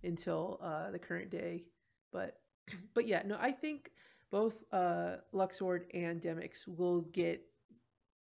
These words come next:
more information revealed to them on this game. Eh, they would have to, because there's nothing else at this point. Eh, eh, I mean, I guess they could do, like, a, like, a backstory sort of cutscene in a future game that explains why, but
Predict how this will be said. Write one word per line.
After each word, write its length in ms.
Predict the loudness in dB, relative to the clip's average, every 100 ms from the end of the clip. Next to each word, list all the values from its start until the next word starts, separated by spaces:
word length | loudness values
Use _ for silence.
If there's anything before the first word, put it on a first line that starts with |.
| 2
more 220 | 4 4
information 560 | 2 0 0 0 0 -2
revealed 280 | -2 -2 -2
to 80 | -4
them 160 | -6 -4
on 180 | -4 -4
this 160 | -8
game. 240 | -6 -4 -4
Eh, 160 | -2 0
they 120 | 2
would 120 | 0 0
have 320 | -4 -6 -4
to, 160 | -4 -4
because 280 | -2 -4
there's 220 | -2 -4 -4
nothing 340 | -6 -6 -4
else 240 | -4 -4
at 100 | -6
this 140 | -8 -14
point. 300 | -8 -6 -6 -12 -20 -20 -20
Eh, 60 | -20 _
eh, 340 | -12 -8 -8 -8 -4
I 60 |
mean, 220 | -2 -2 -4
I 60 |
guess 240 | -2 -2 -2
they 120 | -6
could 320 | -6 -4 -4
do, 160 | -2 -4
like, 160 | -4 -4
a, 100 | -6 -8 -20 -20 -20 -20 -20 -4
like, 140 | 0 0
a 40 |
backstory 840 | 2 2 2 0 -4 0 4 4 4
sort 200 | 0 -2
of 80 | -2
cutscene 560 | -2 -4 -4 -8 -6 -4
in 120 | -4
a 60 | -4
future 440 | -4 -6 -4 -8
game 440 | -4 -2 -2 -2 0
that 320 | 0 0 -2
explains 680 | -8 -8 -4 -2 2 0 0 -4
why, 440 | -6 -2 0 -2
but 100 | -2